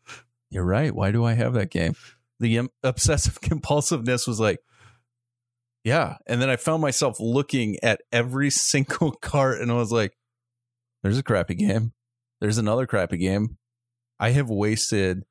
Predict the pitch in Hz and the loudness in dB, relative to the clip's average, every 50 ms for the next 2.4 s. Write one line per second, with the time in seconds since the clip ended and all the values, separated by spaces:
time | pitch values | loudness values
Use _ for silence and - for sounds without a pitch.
0 | _ _ _ _ _ _ _ _ _ _ _ _ - 110 107 107 110 110 131 135 | _ _ _ _ _ _ _ _ _ _ _ _ -2 -2 -2 -2 -4 -2 0 2
1 | 143 151 135 120 - - 151 143 127 110 - 104 92 104 104 98 104 110 107 107 | 2 0 -2 -4 -4 -2 -2 -2 -2 -2 -2 -4 -2 0 0 0 2 0 0 2
2 | 107 107 98 87 92 95 - - | 2 2 2 0 -2 -4 -6 -8